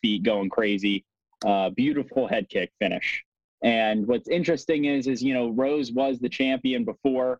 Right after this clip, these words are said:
lost the belt, uh, by a little bit of a freak, uh, slam on her head from Jessica Andrade, who, uh,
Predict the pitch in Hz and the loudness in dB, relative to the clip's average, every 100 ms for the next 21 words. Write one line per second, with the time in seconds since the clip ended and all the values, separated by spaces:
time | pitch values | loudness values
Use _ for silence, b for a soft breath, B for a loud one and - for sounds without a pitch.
0 | _ b b _ - 123 127 - 127 127 | _ b b _ -2 0 0 -2 -2 0
1 | 123 127 - _ _ _ _ - 110 107 | 0 -2 -6 _ _ _ _ -4 -2 0
2 | 104 95 - 123 110 117 127 117 120 110 | 0 -2 -2 0 0 0 0 0 -2 -2
3 | 104 - 143 131 - - _ _ _ _ | -4 -2 0 0 -4 -20 _ _ _ _
4 | _ 110 107 95 98 - 139 131 127 127 | _ 0 0 0 -4 -2 0 2 2 2
5 | 117 107 120 120 120 123 _ _ - 110 | 0 2 2 2 0 -6 _ _ 0 2
6 | 104 98 123 - 120 107 101 120 120 120 | 0 0 -2 0 0 0 0 0 2 -2
7 | 123 _ _ b b - 123 117 110 110 | -4 _ _ b b -2 0 2 0 0
8 | 110 104 104 101 | 0 2 0 -2